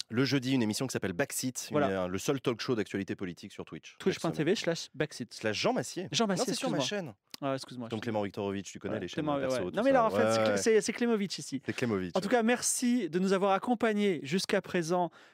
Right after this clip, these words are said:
Speaker 2: dans, euh, Game of Thrones, les deux tours. On est très content de votre soutien, également des comités de soutien pour nos candidats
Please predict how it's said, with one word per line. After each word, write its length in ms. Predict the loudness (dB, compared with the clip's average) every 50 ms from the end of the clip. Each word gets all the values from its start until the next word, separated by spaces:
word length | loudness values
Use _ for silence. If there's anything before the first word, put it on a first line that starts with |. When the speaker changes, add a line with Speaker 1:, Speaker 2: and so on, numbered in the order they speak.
| _ -20
Speaker 2:
dans, 440 | -6 0 4 4 4 4 4 2 0 -2
euh, 200 | 0 0 0 0
Game 180 | 0 2 2
of 140 | 2 0 0
Thrones, 320 | -2 0 2 4 6 6
les 160 | 6 4 4 4
deux 120 | 4 4
tours. 360 | 2 4 4 6 6 6 4 2 0
On 100 | 0 0
est 100 | 0 -2
très 200 | 0 0 0 0
content 600 | 0 -2 -4 -4 -2 0 0 2 2 0 -2 -4
de 140 | -4 -2 0
votre 260 | 0 0 0 0 -4
soutien, 460 | -4 -4 -8 -4 0 2 2 2 2 0 -4 -16 -8 -2
également 380 | 0 2 2 2 4 4 2 2
des 80 | 0
comités 500 | 0 0 4 4 6 6 4 4 2 0
de 60 | 0 -2
soutien 380 | -2 -8 -6 -2 0 0 0
pour 160 | 0 0 0
nos 100 | 0 0
candidats 520 | 0 0 0 0 0 0 2 4 4 4